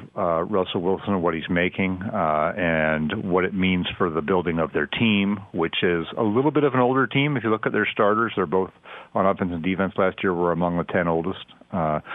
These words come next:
and so it's gonna be hard to come in there and build a team. I, th-, I think that, um, as amazing as it seems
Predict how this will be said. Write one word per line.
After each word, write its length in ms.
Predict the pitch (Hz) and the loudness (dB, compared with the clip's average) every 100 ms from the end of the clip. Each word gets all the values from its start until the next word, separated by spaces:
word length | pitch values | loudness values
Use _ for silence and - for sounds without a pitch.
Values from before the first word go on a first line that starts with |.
| - - - | -12 -14 -10
and 280 | 117 85 80 113 | -2 0 0 2
so 140 | 90 | 2
it's 100 | - | 2
gonna 140 | 117 | 0
be 80 | 98 | 2
hard 320 | 82 113 117 104 | 2 2 2 0
to 80 | |
come 180 | - 98 | 0 0
in 240 | 98 90 85 | 2 0 0
there 200 | 87 90 | 0 0
and 260 | 85 82 | -2 0
build 400 | 92 90 87 80 | 2 2 2 -2
a 180 | 82 - | -10 -2
team. 200 | 151 107 | 0 2
I, 80 | 82 | 0
th-, 80 | 117 | 2
I 160 | 101 | 0
think 280 | - 113 - | 2 -2 0
that, 180 | 104 98 - - - - - | -2 -2 -10 -16 -16 -16 -4
um, 160 | 104 - | -2 0
as 120 | 113 101 | 0 2
amazing 600 | 101 101 127 113 120 113 | 2 4 4 2 2 2
as 100 | 101 | 0
it 120 | 101 - | -2 0
seems 240 | 131 120 | 0 0